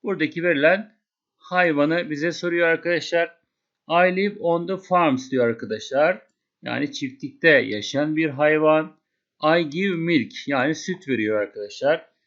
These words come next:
Buradaki hayvanlardan hangisi süt ve wool, yün demek. Sheep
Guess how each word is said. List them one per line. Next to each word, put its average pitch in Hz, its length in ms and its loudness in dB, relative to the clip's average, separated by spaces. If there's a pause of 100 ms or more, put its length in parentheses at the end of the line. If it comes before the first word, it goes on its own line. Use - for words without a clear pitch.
(400)
Buradaki 165 560 -4
hayvanlardan 156 680 0
hangisi 143 600 -4
süt 160 400 -12
ve 156 160 2
wool, 160 420 -4 (140)
yün 160 300 -4
demek. 120 460 -2 (480)
Sheep 170 400 -6